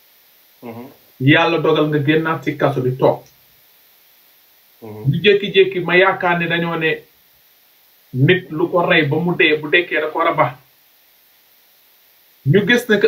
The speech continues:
Speaker 2: erreur bi nga defoon si man, bu gaa yi jàppee ne erreur la, ba mu tax laa dugg kaso,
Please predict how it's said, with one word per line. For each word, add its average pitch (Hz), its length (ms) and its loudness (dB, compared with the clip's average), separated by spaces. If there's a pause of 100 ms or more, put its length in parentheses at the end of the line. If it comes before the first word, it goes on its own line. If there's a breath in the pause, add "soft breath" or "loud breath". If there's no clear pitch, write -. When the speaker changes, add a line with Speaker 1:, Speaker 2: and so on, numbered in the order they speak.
Speaker 2:
erreur 220 400 6
bi 196 100 -4
nga 202 120 2
defoon 185 380 0
si 190 140 4
man, 175 220 -2
bu 156 160 -8
gaa 165 180 2
yi 160 80 -2
jàppee 151 260 0
ne 160 160 -6
erreur 180 380 6
la, 139 120 -2 (720)
ba 147 140 2
mu 202 180 0
tax - 200 0
laa 170 140 2
dugg 185 260 -4
kaso, 156 380 -2